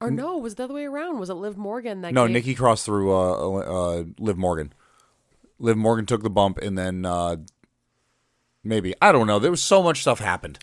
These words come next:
Speaker 1: Yeah, there was, like, a sunset flip. I thought Liv Morgan did it. <clears throat> Eh, at any rate, it doesn't matter. But we had Carmella, we had, uh, N-,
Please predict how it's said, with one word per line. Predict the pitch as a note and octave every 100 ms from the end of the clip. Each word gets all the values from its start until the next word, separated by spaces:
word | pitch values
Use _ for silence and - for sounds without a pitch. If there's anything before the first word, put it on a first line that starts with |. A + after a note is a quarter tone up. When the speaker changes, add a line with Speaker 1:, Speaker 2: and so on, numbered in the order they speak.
| -
Speaker 1:
Yeah, | F#3 G3 G3+ D#3+ C#3+ -
there | E3
was, | D#3+
like, | C#3+
a |
sunset | - F3 F#3 F3 D3+
flip. | - E3 D3+ - - _ _ _ _ -
I | D#3+
thought | E3 D#3+
Liv | E3+ D#3+
Morgan | E3+ D#3+ D#3+
did | D#3+ D3+
it. | C#3+ _ _ _ _ _ _ _ -
<clears throat> | F4+ G4 D#4 F#3 C3+ _ _ _ _ _ _ _ _ -
Eh, | F3 - -
at | F#3
any | F3
rate, | D#3 D3+
it | D#3+
doesn't | G3 F3
matter. | D3+ C#3+ D3 - _ _ -
But | F#3
we | F3
had | F3 E3+ D#3+ _ _ _ _ -
Carmella, | A#3 G#3+ G#3+ A3 G#3+ G#3+ G3+
we | F#3
had, | F#3 E3+ E3 D#3+ E3+ F3 _ _ _
uh, | F3 E3 D#3
N-, | D3+ D#3